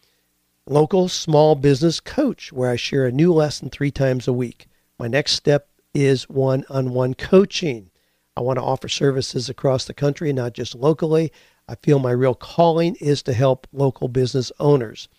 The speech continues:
I hope to attend Coaching with Excellence later this year. Do I have any advice for starting an online coaching business?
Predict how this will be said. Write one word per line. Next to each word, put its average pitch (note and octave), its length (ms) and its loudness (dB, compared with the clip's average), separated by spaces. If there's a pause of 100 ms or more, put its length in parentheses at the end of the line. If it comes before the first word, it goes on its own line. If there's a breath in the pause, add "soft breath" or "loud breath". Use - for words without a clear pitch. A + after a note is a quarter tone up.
(420)
I - 40 0
hope C3+ 200 4
to F3+ 80 4
attend D#3 280 4
Coaching C#3+ 300 0
with F3+ 160 4
Excellence G#3 640 -2 (300)
later C3+ 260 4
this D3+ 240 2
year. F3 200 4
Do B2 120 -2
I A#2+ 40 -2
have A#2+ 100 -2
any C#3+ 220 2
advice C#3 400 0 (420 soft breath)
for D#3 80 -6
starting C#3 440 2
an B2+ 140 2
online C3 360 2
coaching E3+ 420 0
business? E3 420 2